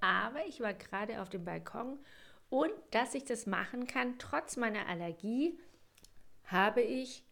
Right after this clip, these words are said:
der Medizin zu verdanken. Medikamente, die auch ich immer mal wieder einnehmen muss, denn so schlimm wie dieses Jahr war das schon lang nicht mehr mit der Allergie. Und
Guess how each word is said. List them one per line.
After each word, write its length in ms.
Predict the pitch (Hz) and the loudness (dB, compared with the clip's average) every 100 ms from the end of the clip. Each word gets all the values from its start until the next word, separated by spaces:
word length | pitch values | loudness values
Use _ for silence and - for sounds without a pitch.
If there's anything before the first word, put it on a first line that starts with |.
| - - - - - | -20 -20 -20 -20 -2
der 120 | - 240 | 6 6
Medizin 600 | 262 285 294 - 254 202 | 8 4 2 2 2 0
zu 140 | - | -4
verdanken. 680 | 175 180 170 165 - - 160 - - - - - - - - | -4 -2 -2 -2 -8 -14 -16 -18 -20 -20 -20 -20 -20 -16 -2
Medikamente, 920 | 285 233 226 214 196 240 277 - 311 311 320 - - - _ - | 0 0 0 -4 -2 -4 -4 -4 -2 -2 -4 -14 -20 -20 _ -12
die 180 | - 254 | 0 4
auch 220 | - 214 - | 4 2 0
ich 240 | 294 294 | -2 -2
immer 160 | - 254 | -2 0
mal 240 | 233 220 | 0 2
wieder 180 | 220 220 - | 2 2 4
einnehmen 600 | 214 240 262 269 277 277 | 2 2 2 0 2 4
muss, 340 | 320 339 - - - - - - - - - - | 4 2 -6 -10 -12 -18 -20 -20 -20 -20 2 8
denn 320 | 262 254 262 - - - - - | 8 8 2 -2 -12 -14 -16 -6
so 320 | 247 220 285 302 | -4 8 10 10
schlimm 540 | - - 285 302 311 | 4 4 6 6 4
wie 100 | 247 | 2
dieses 500 | 208 247 269 269 - | 2 0 0 -2 0
Jahr 300 | 240 220 226 233 - - - | 2 2 0 -6 -12 -14 -12
war 320 | 196 190 190 | 0 4 4
das 160 | 220 - | 2 -4
schon 260 | 214 190 | -4 -4
lang 220 | 170 170 | -2 -2
nicht 200 | 170 160 | -2 -4
mehr 140 | - - | -6 -8
mit 120 | - | -8
der 140 | - | -8
Allergie. 480 | - - - - - | -6 -6 -8 -8 -4
Und 300 | - 247 220 | 2 2 2